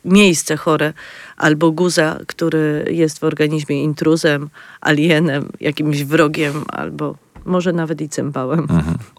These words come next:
Speaker 2: A jak dzieci odnajdują się w tej rzeczywistości?
Speaker 1: To jest bardzo obszerny temat, bo możemy opowiadać o dzieciach, które są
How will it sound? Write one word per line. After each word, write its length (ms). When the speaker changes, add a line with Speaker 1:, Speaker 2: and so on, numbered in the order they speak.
Speaker 2:
A 60
jak 160
dzieci 400
odnajdują 520
się 140
w 80
tej 140
rzeczywistości? 800
Speaker 1:
To 80
jest 280
bardzo 380
obszerny 480
temat, 380
bo 440
możemy 480
opowiadać 640
o 100
dzieciach, 440
które 340
są 440